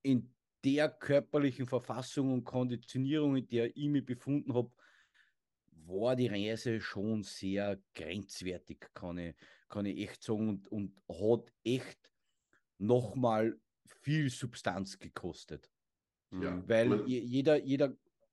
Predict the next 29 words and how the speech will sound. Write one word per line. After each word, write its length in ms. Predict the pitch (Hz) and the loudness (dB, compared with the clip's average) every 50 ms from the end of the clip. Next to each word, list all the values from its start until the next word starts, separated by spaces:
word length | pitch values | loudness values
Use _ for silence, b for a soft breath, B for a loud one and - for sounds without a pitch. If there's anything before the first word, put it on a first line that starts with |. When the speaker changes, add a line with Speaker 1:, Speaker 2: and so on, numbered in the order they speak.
| _ _ _ _ | _ _ _ _
Speaker 1:
nur 240 | - 175 147 151 156 | -2 0 2 4 4
dass 240 | 139 143 123 - - | 4 2 0 0 0
ihr 60 | 147 135 | -2 0
mal 160 | 131 127 123 | 0 0 0
eine 160 | 120 123 113 | 0 0 -2
Vorstellung 800 | - - - 127 127 151 160 - - - 131 123 131 131 123 113 | -4 -6 -6 -2 0 0 0 -2 -2 -4 -2 -2 0 0 0 0
habt, 300 | 131 - - _ - - | -2 -2 -4 _ -4 0
ja, 200 | 120 127 131 131 - - _ _ b b b b b b b b b b _ | 2 2 2 2 -2 -12 _ _ b b b b b b b b b b _
du 100 | - 123 | -4 -4
darfst 580 | 123 123 123 104 101 123 151 147 - - - - | 0 2 0 2 4 2 2 0 -2 -8 -14 -8
in 200 | - 135 127 127 | -4 -2 0 0
Amerika 580 | 120 117 113 117 127 127 143 139 - - 139 | 2 0 0 0 0 0 -2 -4 -2 -4 -6
keine 520 | 127 - - - - 120 117 135 143 151 143 | -6 -6 -10 -6 -2 0 0 2 2 2 2
Lebensmittel 760 | 127 123 127 127 123 123 117 - - 113 110 110 - 110 104 - - | 2 2 2 0 0 -2 -6 -4 -4 -4 -4 -4 -4 -6 -6 -4 -4
einführen. 680 | 95 90 92 95 - - - 95 90 85 76 69 - _ _ _ _ _ _ _ _ _ _ _ _ _ _ _ | -4 -2 -2 -4 -6 -8 -8 -6 -6 -4 -6 -6 -10 _ _ _ _ _ _ _ _ _ _ _ _ _ _ _
Also 220 | - - 98 120 113 | -10 -6 -4 -2 0
du 120 | 98 120 | 0 0
darfst 480 | - - 117 101 110 123 123 - - - | 2 2 2 4 4 2 -2 -4 -10 -8
kein 240 | - 117 104 107 98 | -4 -4 -2 -4 -4
Fleisch 500 | - - 110 113 120 135 151 120 - - | -4 -2 2 2 4 4 2 0 0 2
mitnehmen, 720 | 147 143 131 - - 123 123 123 120 123 120 117 117 104 | 0 0 0 0 -2 0 0 2 2 2 0 0 -2 -4
kein 300 | - - 113 104 104 104 | -4 -4 -4 -4 -4 -2
Gemüse, 580 | 110 120 117 127 139 151 151 147 143 - 139 131 | -2 0 0 2 2 2 0 0 0 0 -2 -2
kein 320 | - - - 120 110 107 | -2 -4 -4 -4 -4 -2
Obst 480 | 110 - 143 147 156 123 - - - _ B B B B B B B | 0 2 2 2 2 0 -4 -16 -20 _ B B B B B B B
et 160 | B 120 120 | B -6 -4
cetera 420 | - 127 127 127 - - 123 131 131 | -2 -4 -4 -4 -2 0 2 4 4
aufgrund 680 | - - 107 107 - - - 120 135 139 127 127 - | 2 2 -2 -6 -6 -4 -2 0 0 0 0 0 2
der 260 | 117 107 104 101 95 | 4 4 4 4 2